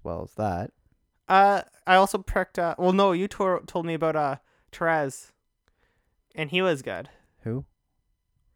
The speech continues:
Speaker 2: Torres? What's his first name? Gabriel Torres? Gabriel. Not
Speaker 1: I
Speaker 2: Gabriel.
Speaker 1: don't know who you're talking about.
Speaker 2: <laughs> You do.
Speaker 1: Oh, I do. I don't know. Glaber Torres?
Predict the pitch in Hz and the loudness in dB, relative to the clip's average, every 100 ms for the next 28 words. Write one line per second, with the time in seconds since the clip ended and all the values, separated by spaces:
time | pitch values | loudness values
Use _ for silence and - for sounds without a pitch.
0 | _ - 156 165 208 - _ _ _ _ | _ -10 -8 -8 -10 -18 _ _ _ _
1 | _ _ _ _ _ _ _ - 151 156 | _ _ _ _ _ _ _ -20 -16 -16
2 | 147 143 120 127 _ _ _ - 143 147 | -14 -14 -16 -20 _ _ _ -2 0 0
3 | 147 143 - 143 143 180 - _ _ - | -2 -4 -6 -8 -10 -12 -20 _ _ -8
4 | 147 139 147 - _ _ - - 95 104 | -6 -4 -6 -10 _ _ -18 -8 -4 -4
5 | 95 95 - _ _ _ _ _ _ _ | -4 -6 -8 _ _ _ _ _ _ _
6 | _ _ _ _ _ _ _ _ 104 101 | _ _ _ _ _ _ _ _ -14 -12
7 | 104 92 113 170 131 82 - _ - 185 | -12 -10 -8 -6 -6 -8 -10 _ -18 -10
8 | 175 131 - 165 160 160 127 170 - - | -10 -10 -10 -6 -2 -2 -2 -6 -8 0
9 | 135 151 123 120 113 113 120 127 135 143 | 4 6 4 2 0 -2 -2 -2 0 0
10 | 165 190 139 107 - - _ _ _ _ | 0 2 0 -2 -10 -20 _ _ _ _
11 | _ _ - 113 113 139 170 175 - - | _ _ -10 -4 -2 2 4 2 0 -4
12 | 185 165 | 0 4